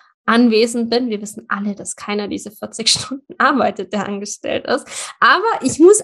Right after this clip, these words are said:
anwesend sein und irgendwie nachweisen können, dass ich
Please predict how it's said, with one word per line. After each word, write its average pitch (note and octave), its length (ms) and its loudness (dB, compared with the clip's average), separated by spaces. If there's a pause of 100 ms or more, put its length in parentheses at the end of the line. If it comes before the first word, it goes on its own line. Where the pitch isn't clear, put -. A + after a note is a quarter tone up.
anwesend G#3+ 720 6
sein B3+ 360 -2 (640)
und C4 140 2
irgendwie B3 280 4
nachweisen A3+ 600 0
können, A#3 420 -6
dass G3+ 320 -4
ich - 280 -8